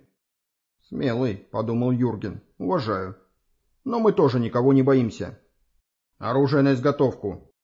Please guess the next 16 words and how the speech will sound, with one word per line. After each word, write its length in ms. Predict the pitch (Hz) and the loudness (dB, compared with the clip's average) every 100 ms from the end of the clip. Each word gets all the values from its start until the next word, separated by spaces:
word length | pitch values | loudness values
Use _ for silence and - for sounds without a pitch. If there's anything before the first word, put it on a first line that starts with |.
| _ _ _ | _ _ _
Без 240 | 95 110 - | -12 -10 -4
команды 380 | 127 151 147 120 | 0 2 2 0
огонь 440 | - 123 131 131 | -4 -4 -2 0
не 80 | 139 | 0
открывать. 540 | 131 147 135 107 95 - _ _ _ _ _ _ | 0 0 2 0 -6 -14 _ _ _ _ _ _
Целлер, 460 | - 143 113 - - _ | 2 2 2 -6 -14 _
старший», 580 | - 151 107 - 85 - _ - | 0 0 0 -6 -14 -16 _ -6
тихо 260 | 135 131 135 | -4 -2 -2
сказал 420 | - 139 143 135 | -2 0 2 2
он, 280 | 101 92 _ _ _ _ | 0 -8 _ _ _ _
поднялся 640 | 139 123 135 156 151 156 156 | -2 0 2 0 0 -4 -4
и 100 | 202 | 0
направился 640 | 190 135 143 156 156 165 | 2 2 2 2 0 -2
в 40 | 143 | -2
сторону 360 | 127 120 123 | 0 0 0
атамана. 600 | 123 131 120 101 95 101 | 2 2 2 0 -6 -12